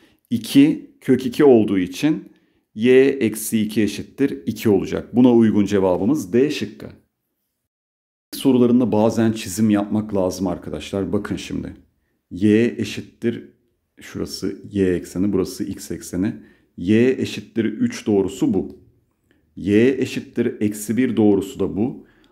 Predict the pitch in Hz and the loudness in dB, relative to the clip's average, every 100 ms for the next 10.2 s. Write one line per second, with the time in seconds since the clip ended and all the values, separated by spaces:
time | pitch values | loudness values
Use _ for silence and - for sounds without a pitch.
0 | _ 98 107 139 - - - 151 - 107 | _ -2 2 4 2 -4 -4 -2 -2 -2
1 | 110 107 98 110 151 - 117 131 135 120 | 2 4 4 2 -2 0 0 2 4 4
2 | 123 120 - 107 92 87 107 143 143 143 | 2 0 0 0 0 0 0 0 0 0
3 | 147 147 143 143 143 139 139 139 147 143 | 4 4 4 4 2 4 4 4 4 4
4 | 147 117 151 151 113 127 131 127 131 127 | 4 2 2 2 2 0 0 0 0 0
5 | - 131 120 123 131 139 127 165 - _ | 0 -2 0 2 4 4 0 -4 -12 _
6 | _ _ _ _ 95 147 - 139 120 107 | _ _ _ _ -4 -4 0 4 4 4
7 | 101 95 95 92 - 156 - - - - | 2 0 -2 -4 -4 -6 -6 -12 -14 -4
8 | 165 139 123 110 101 95 92 - 95 117 | 2 6 6 6 2 0 -6 -4 -2 -2
9 | 123 151 151 165 160 165 165 160 160 160 | 0 0 2 2 2 4 4 4 4 4
10 | 180 202 | 2 -2